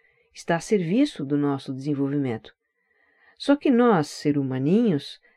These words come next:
temos o dom de complicar um pouco as coisas, não é? Porque criamos uma sociedade altamente competitiva,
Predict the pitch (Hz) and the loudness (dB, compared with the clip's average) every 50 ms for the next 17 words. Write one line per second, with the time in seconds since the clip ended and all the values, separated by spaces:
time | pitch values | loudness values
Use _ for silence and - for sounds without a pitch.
0 | _ _ - 202 202 202 202 208 196 196 254 269 208 160 180 175 175 175 175 175 | _ _ -2 0 2 2 2 2 2 0 -2 -2 0 2 2 2 2 2 0 -2
1 | 165 160 180 - - 180 170 - 196 - - 147 147 156 151 - 156 151 - 240 | -4 -6 -6 -4 -6 -6 -4 -4 -4 -4 -2 -2 -2 -2 -2 -4 -6 -6 -6 -8
2 | 247 - - - 117 - - - - - - _ 185 151 156 175 165 135 117 - | -8 -8 -8 -8 -8 -8 -10 -16 -18 -20 -20 _ -10 -6 -4 -2 -2 -4 -4 -10
3 | _ _ _ _ _ _ _ _ _ _ _ _ _ _ _ _ _ _ _ _ | _ _ _ _ _ _ _ _ _ _ _ _ _ _ _ _ _ _ _ _
4 | _ - 220 214 247 262 - 269 240 254 262 262 254 233 247 247 247 - - 233 | _ 0 0 2 2 0 0 2 2 2 2 0 0 0 0 -2 0 0 -2 -2
5 | 220 - 226 196 165 190 196 202 185 160 180 196 202 - - 196 190 196 190 - | -2 0 -2 -2 0 0 0 0 0 0 -2 -2 -2 -2 -4 -2 -2 -4 -4 -6
6 | - - 185 - 190 185 - - - - 185 180 170 139 139 | -6 -6 -4 -4 -4 -6 -6 -10 -10 -4 -2 -2 -2 -2 -4